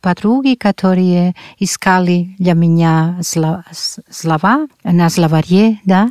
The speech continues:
И это, это бы-, было очень трудно. А потом, когда я уже была в состоянии понимать русский язык, я могла по правилу читать, э, Анну Каренину. Я помню об этом особенно, об этой произведении.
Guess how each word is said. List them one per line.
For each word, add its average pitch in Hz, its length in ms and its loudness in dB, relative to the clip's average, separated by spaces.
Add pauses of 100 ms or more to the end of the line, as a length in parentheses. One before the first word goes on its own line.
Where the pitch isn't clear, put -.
И 170 380 -2
это, 247 240 -2
это 254 220 0
бы-, 262 200 -2
было 254 380 0
очень 285 260 0
трудно. 180 520 -2 (120)
А 214 100 0
потом, 254 440 0
когда 196 300 0
я 240 160 2
уже 226 400 0
была 208 240 2
в 185 80 -6
состоянии 185 880 0 (320)
понимать 180 560 2
русский 165 440 -2
язык, 190 280 0
я 202 140 2
могла 220 460 2
по 226 180 -4
правилу 190 460 -2
читать, 175 540 -6 (140)
э, 175 340 -6 (220)
Анну 175 240 -2
Каренину. 151 580 -2
Я 160 160 -2
помню 160 380 0
об 151 100 -4
этом 151 380 -2 (340)
особенно, 151 920 -2
об 160 100 -4
этой 160 520 -4 (420)
произведении. 165 960 -2